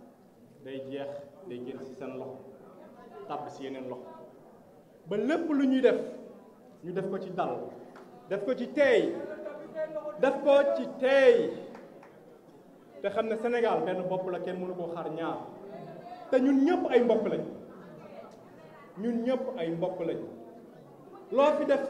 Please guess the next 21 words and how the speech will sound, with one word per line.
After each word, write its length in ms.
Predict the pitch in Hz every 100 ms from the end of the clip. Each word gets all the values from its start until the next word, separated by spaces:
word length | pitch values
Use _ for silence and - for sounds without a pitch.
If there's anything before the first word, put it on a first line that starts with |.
| - - - - -
tey, 380 | 330 320 277 240
bu 80 | -
subaa 300 | - 226 202
di 100 | 196
nga 80 | 190
ko 80 | 190
rëccu. 220 | 202 202 - 202 - - - - - - - -
Ndax 140 | - 196
bu 80 | 208
subaa 540 | 233 220 208 196 - - - - - - -
di 120 | 196
nga 120 | 214
toog 300 | 214 247 233
wéet, 240 | 254 269 - - - - - - - - 175
rëccu 300 | 254 - 214
la 80 | 185
nga 120 | 165
defoon. 240 | 147 - - - - - - - - - - - -
Donc 200 | 170 175
lu 140 | 185 170
ñaaw 240 | 180